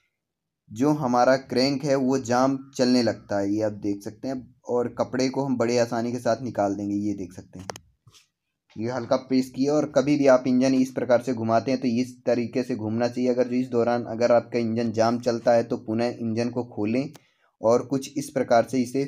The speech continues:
फ्री करें। अगर इस दौरान आप फ्री नहीं करते हैं तो इंजन में,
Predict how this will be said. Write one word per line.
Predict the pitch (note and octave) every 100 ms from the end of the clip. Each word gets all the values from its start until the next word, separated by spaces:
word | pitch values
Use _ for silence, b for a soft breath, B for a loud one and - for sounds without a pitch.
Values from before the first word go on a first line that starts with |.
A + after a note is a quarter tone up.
| C#3
फ्री | C3 C#3
करें। | B2 G#2+ G2 F2+ - _ _ _ _ _ _ _
अगर | A#2+ A#2+ C#3+
इस | C#3 C#3+ - - -
दौरान | B2 B2+ C3
आप | C3 -
फ्री | B2+ C#3
नहीं | B2+ C#3+ C3+
करते | B2 - B2+
हैं | C3 B2+
तो | D3 -
इंजन | B2 A#2+ C3+
में, | C3 C3 C3+